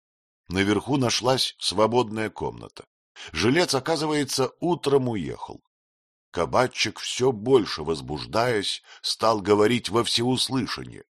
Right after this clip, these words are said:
что он требовал бы от хозяев только возможного и не стал бы, как многие другие, добиваться того, что трудно получить.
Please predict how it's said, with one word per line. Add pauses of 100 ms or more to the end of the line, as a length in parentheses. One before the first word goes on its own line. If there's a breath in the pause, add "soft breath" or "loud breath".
(240 loud breath)
что
он
требовал
бы
от
хозяев (100)
только
возможного (180 loud breath)
и
не
стал
бы,
как
многие
другие, (220 loud breath)
добиваться
того,
что
трудно
получить.